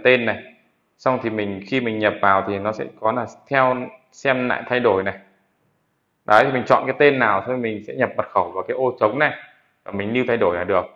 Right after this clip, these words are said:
Ok. Anh ví dụ thôi, anh sẽ không lưu.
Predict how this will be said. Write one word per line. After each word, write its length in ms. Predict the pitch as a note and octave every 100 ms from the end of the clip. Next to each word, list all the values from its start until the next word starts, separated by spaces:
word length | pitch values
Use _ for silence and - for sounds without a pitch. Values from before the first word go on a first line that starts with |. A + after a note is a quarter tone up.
| _ _ _ _ _ _ _ _
Ok. 200 | A2+ G#2+ A2+ G#2+ - - _ _ _ _ _ _ _ _ -
Anh 180 | A#2+
ví 120 | G#2 G#2+
dụ 180 | C3 A#2
thôi, 120 | A#2
anh 60 |
sẽ 80 | B2
không 200 | B2 A#2+
lưu. 200 | A#2 A#2+